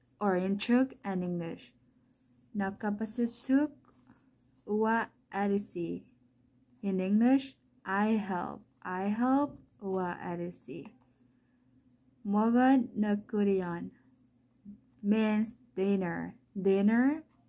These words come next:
moga nakurion. Nibeti means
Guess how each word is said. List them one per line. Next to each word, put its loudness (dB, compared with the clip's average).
moga 0
nakurion. -10
Nibeti 0
means 2